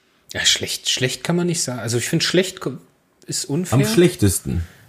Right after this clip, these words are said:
Speaker 1: Ja, nee,
Speaker 2: Nicht,
Speaker 1: aber ich
Speaker 2: nicht schlecht, am schlechtesten.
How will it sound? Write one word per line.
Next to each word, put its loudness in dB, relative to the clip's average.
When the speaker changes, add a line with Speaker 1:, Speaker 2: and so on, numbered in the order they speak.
Speaker 1:
Ja, -2
nee, 2
Speaker 2:
Nicht, 4
Speaker 1:
aber -2
ich -2
Speaker 2:
nicht 4
schlecht, 2
am 0
schlechtesten. -4